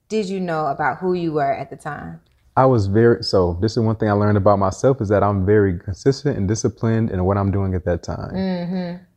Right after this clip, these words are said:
Speaker 2: That can, so I would say the first piece of consistency that I, uh, realized, well, the first time I realized I was really good at consistency and being disciplined was back, um, in seventh grade. So I guess backstory on that too.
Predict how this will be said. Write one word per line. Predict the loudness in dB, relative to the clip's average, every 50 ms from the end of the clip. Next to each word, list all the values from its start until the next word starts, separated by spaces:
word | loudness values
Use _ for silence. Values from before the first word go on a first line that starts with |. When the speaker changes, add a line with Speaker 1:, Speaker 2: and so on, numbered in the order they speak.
| _ -2 0
Speaker 2:
That | 0 2 2
can, | 0 -2 -4 -4
so | -6 -2 2 4
I | 4
would | 4 4 2 2
say | 2
the | 2 2 0 0 2 4
first | 4 4 2 0 -6 -12 -14 -16 _ _ _ _ _
piece | -2 -2 0 0
of | -2 -4 -4
consistency | -6 -10 -2 0 0 0 2 0 -2 0 2
that | 4 4 6
I, | 6 6 4
uh, | 4 0 -2 -4 -4 -4 -2 0 2 2
realized, | 4 4 4 4 4
well, | 4 2 2 2
the | 0 0 0
first | 2 2 2
time | 2 2
I | 4
realized | 4 4 4 4 4 4
I | 4
was | 4 4
really | 2 2 2 2
good | 2 2 2
at | 2 0
consistency | -2 -4 -2 0 0 0 -2 -4 -2 -2 0 0
and | 0 0 0
being | 0 0 0 0
disciplined | -2 -2 -4 -6 -6 -4 -4 -4 -2 -4 -4 -8 _ _ _ _ _ _ _ _
was | -2 -2 -2 -2 -2
back, | -2 0 4 4 4 4 2 -2 -10 -20 -20 -20 _ _ _ -8
um, | -4 -4 -2 -2 -2 -2 -4 -4 -6 -8
in | -10
seventh | -4 0 2 2 2 2 0 -2
grade. | -2 -2 0 0 -2 -4 -6 -10 _ _ _ _ _ _ _ _ _ -8
So | -2 0 2 2 2 0 -2 -4 -10 -14 _ _ _
I | -6 -4
guess | -2 -2 -2 -2
backstory | -2 -2 -2 -2 -2 -2 0 0 0
on | 0 0
that | 0 -2 -2
too. | -2 -2 0 0 0